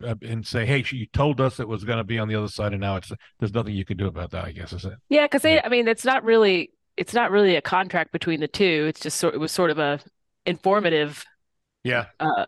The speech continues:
Speaker 2: discussion more so than a contractual discussion.
Speaker 1: Yeah, I, I wonder if they make sort of containment housings for pu-, uh, pump systems to quiet the noise. I gotta believe there's something. If any of
Speaker 2: I
Speaker 1: our,
Speaker 2: would
Speaker 1: you think?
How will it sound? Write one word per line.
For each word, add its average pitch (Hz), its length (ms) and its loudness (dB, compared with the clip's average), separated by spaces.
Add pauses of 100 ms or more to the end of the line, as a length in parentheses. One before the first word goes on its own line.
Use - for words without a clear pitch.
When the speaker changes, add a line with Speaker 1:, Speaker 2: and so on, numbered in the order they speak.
(100)
Speaker 2:
discussion 165 460 -2
more 160 160 0
so 160 180 0
than 151 140 -2
a 131 120 -6 (120)
contractual 160 500 -2
discussion. - 460 -10 (380)
Speaker 1:
Yeah, 113 220 -2
I, 107 220 -8 (200)
I 120 100 0
wonder 226 340 -2
if - 120 -2
they 143 140 4
make 127 280 0 (420)
sort 131 220 -2
of 113 120 -2
containment 131 840 -2 (380)
housings 113 680 -2
for 123 360 -2
pu-, - 320 -6
uh, 104 180 -6
pump 127 300 -4
systems 87 640 -8 (360)
to 113 100 -4
quiet 123 500 0
the 104 100 -2
noise. 101 300 -2
I 107 60 -2
gotta 165 200 0
believe 123 240 0
there's 92 220 -6
something. 110 260 -4
If 104 140 -4
any 160 120 -2
of 180 40 0
Speaker 2:
I 185 60 0
Speaker 1:
our, 202 60 4
Speaker 2:
would 175 140 0 (640)
Speaker 1:
you 117 120 0
think? 151 300 -2